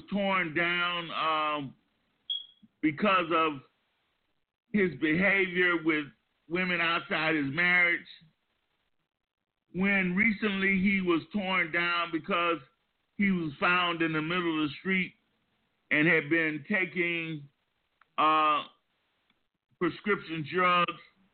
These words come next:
he doesn't realize that there's a segment of the African American society that supports him and goes through these serious personal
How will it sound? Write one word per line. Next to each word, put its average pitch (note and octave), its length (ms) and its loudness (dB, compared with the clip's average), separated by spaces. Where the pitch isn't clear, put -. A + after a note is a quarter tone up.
he C4+ 180 4
doesn't G3 420 0
realize D#3 760 2
that D#3 180 -2
there's E3 180 -2
a D3+ 120 -6
segment F#3+ 480 0
of D#3 320 2
the D3 180 4
African F3 400 0
American E3 600 0
society C#3 880 -2
that E3+ 300 2
supports A3 600 0
him F#3 480 -2
and E3+ 220 0
goes G#3 380 2
through F3 480 2
these F3 480 -2
serious A3+ 540 0
personal F3+ 480 -2